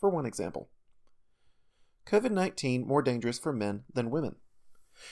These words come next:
There's growing evidence that testosterone deficiency is a major risk factor for covid nineteen hospitalization among men. It's clear that men die from coronavirus at a higher rate than women.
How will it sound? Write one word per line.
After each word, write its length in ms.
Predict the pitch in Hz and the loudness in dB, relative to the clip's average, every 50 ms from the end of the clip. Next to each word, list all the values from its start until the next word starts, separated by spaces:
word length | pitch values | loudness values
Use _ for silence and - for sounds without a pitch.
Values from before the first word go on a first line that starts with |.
| - - | -10 -2
There's 200 | - 175 175 165 | 0 0 2 4
growing 300 | - 208 226 247 247 202 | 6 6 6 6 6 2
evidence 300 | 156 139 139 147 - - | 2 0 0 0 -2 -2
that 140 | - 160 - | -4 -4 -4
testosterone 520 | - 156 - - 175 180 202 - - 160 | -2 -2 0 2 4 2 2 2 -2 -2
deficiency 520 | 139 - 131 120 - - - - - 123 113 | -2 -2 -2 -4 -6 -6 -6 -4 -2 -2 0
is 160 | - 107 131 | 0 0 0
a 40 | 117 | 0
major 380 | 113 113 120 135 135 165 160 | 0 0 0 0 0 0 0
risk 260 | 131 123 127 - - | 0 0 -2 -2 0
factor 300 | - 110 101 - - 101 | 0 0 0 2 0 -2
for 140 | - - 104 | -2 -2 -2
covid 280 | - 117 110 98 104 - | 0 0 0 0 0 0
nineteen 460 | 107 104 - - - 143 131 107 101 | -2 -2 -2 -4 -6 -6 -6 -6 -4
hospitalization 800 | 120 127 113 - - - 107 104 104 - 151 156 - - 107 95 | -4 -4 -4 -2 -2 -2 0 0 0 2 0 0 0 -2 -6 -6
among 240 | - 120 113 104 101 | -4 -4 -2 -2 -2
men. 200 | 107 131 131 - - - - - - _ - - - - - - - - - | -2 -2 -4 -4 -8 -14 -20 -20 -20 _ -20 -20 -20 -20 -20 -20 -20 -14 -6
It's 160 | - 147 147 - | -6 -4 -4 -2
clear 260 | - - 214 220 233 | 0 2 4 4 6
that 180 | 226 - - | 4 2 2
men 260 | 135 143 151 156 160 143 | 2 2 2 2 2 4
die 220 | 143 135 131 131 | 4 6 6 4
from 160 | 127 139 123 | 2 0 -4
coronavirus 560 | - - 135 143 156 120 120 117 113 113 - | 0 2 2 4 4 6 4 4 4 2 4
at 60 | 123 117 | 2 2
a 100 | 113 - | 2 4
higher 240 | - 160 160 151 | 4 4 6 6
rate 180 | 123 123 131 131 | 4 4 2 0
than 140 | 127 107 101 | -2 -2 -2
women. 300 | 110 113 98 80 80 | -2 -2 -2 -4 -8